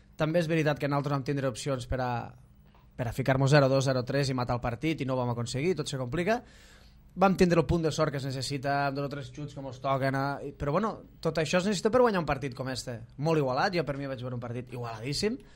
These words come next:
i el puntet de, pues, de qualitat o el gol estratosfèric de, de Morelló va marcar la diferència i, i el resto de,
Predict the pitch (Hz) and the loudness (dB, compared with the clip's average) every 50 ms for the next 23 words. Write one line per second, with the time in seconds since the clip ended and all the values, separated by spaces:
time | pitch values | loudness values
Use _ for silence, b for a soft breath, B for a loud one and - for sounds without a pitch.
0 | B B B B B B B B B B B B - - - - - - 175 147 | B B B B B B B B B B B B -20 -20 -20 -10 -4 -2 0 0
1 | - 139 127 120 139 127 123 127 143 135 135 131 123 120 107 117 127 - - - | 0 -2 -2 -2 -4 -4 -2 0 2 4 4 4 4 2 0 -2 -6 -12 -16 -20
2 | - - - - - - - - - - - - - - - 139 120 131 135 123 | -20 -20 -20 -20 -20 -20 -20 -20 -20 -20 -20 -20 -16 -12 -10 -6 -6 -6 -6 -4
3 | 123 117 110 - 139 151 165 156 143 123 113 113 110 110 107 107 104 101 104 113 | -6 -6 -4 0 2 2 2 2 0 -2 -4 -4 -4 -6 -8 -8 -10 -10 -8 -6
4 | 117 117 110 107 - 120 117 113 - 110 - - - 123 123 123 117 120 117 113 | -4 -4 -6 -6 -6 -6 -6 -4 -4 -6 -6 -4 -2 -2 -2 -2 -2 -4 -6 -6
5 | 107 - - 117 123 117 120 113 113 123 131 135 151 156 147 170 156 139 123 117 | -6 -8 -8 -8 -6 -4 -4 -4 -4 -4 -4 -4 -4 -4 -2 -2 -2 -2 -4 -4
6 | 117 117 127 127 - 175 156 131 117 113 110 - - 120 120 123 - 120 117 110 | -6 -6 -6 -6 -6 -6 -6 -6 -6 -8 -8 -10 -10 -8 -8 -8 -6 -6 -8 -6
7 | - 123 113 113 113 110 110 107 - | -6 -6 -6 -4 -4 -4 -4 -6 -8